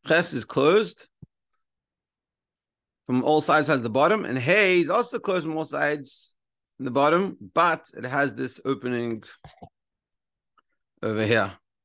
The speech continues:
This little opening. And this opening is gonna be a very important part. And, ah, I wanted to show you. So this is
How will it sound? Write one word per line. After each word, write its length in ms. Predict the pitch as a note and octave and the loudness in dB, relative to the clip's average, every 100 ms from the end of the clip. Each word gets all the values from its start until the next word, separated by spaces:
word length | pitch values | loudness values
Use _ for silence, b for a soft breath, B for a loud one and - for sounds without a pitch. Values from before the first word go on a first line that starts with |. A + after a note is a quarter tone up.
| _ _ _ _ - | _ _ _ _ -10
This 100 | A2+ | -2
little 160 | A2 | 0
opening. 280 | A#2 F#2+ F2+ | 0 -2 -4
And 100 | A2+ | -2
this 100 | C3+ | 0
opening 360 | D3 C#3+ C3 B2 | 0 2 2 0
is 60 | |
gonna 160 | A#2 A#2 | -2 -2
be 140 | A#2+ | -4
a 40 | A2 | -2
very 160 | B2 | -2
important 720 | A#2+ B2 A#2 A2+ A2 - - _ _ _ - | -4 -4 -4 -2 -6 -10 -18 _ _ _ -8
part. 400 | G#2+ - - - B B B B B | -8 -8 -18 -20 B B B B B
And, 300 | E3+ F3+ D#3 - | 2 2 2 2
ah, 260 | C#3 - - _ _ - | 0 -2 -16 _ _ -10
I 60 | A#2 | -4
wanted 240 | C#3 C#3+ | -4 -2
to 80 | C#3+ | -2
show 160 | F#3+ G3+ | 2 6
you. 340 | F3 F3 - _ _ _ _ _ _ - | 6 4 0 _ _ _ _ _ _ -4
So 120 | B2+ | 2
this 640 | F3+ F3+ F3+ - - - _ - | 4 6 4 0 -10 -12 _ 0
is 540 | D#3+ E3 D3 A2 - | 4 6 4 -2 -8